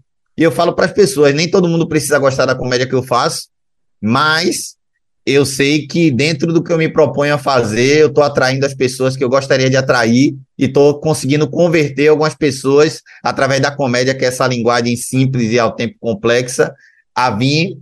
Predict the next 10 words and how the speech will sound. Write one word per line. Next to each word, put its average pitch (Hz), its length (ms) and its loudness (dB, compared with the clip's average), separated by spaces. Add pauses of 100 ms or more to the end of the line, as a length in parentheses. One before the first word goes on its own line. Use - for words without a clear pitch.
(520)
pro, 139 400 4
pro, 135 560 4
pro 139 180 2
lado 135 300 0
que 147 100 -2
eu 135 60 -2
gostaria 135 380 0
de 139 100 -4
estar, 117 320 -2
né? 123 200 -6